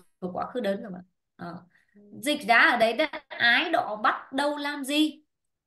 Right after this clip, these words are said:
Cách đây bao lâu hoặc là vào năm nào? Nó, ai đó bắt đầu làm gì?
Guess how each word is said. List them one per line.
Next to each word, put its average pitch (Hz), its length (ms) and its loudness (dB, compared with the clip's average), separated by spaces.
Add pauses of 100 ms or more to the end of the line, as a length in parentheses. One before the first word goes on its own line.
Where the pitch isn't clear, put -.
(140)
Cách 226 220 -2
đây 247 220 2
bao 240 140 4
lâu 262 440 2
hoặc 240 160 -2
là 240 100 0
vào 247 280 -2
năm 214 180 -14
nào? 233 160 -8 (920)
Nó, 185 320 -10
ai 202 300 -4
đó 196 320 -2
bắt 240 200 -8
đầu 262 220 2
làm 262 240 -2
gì? 262 300 -6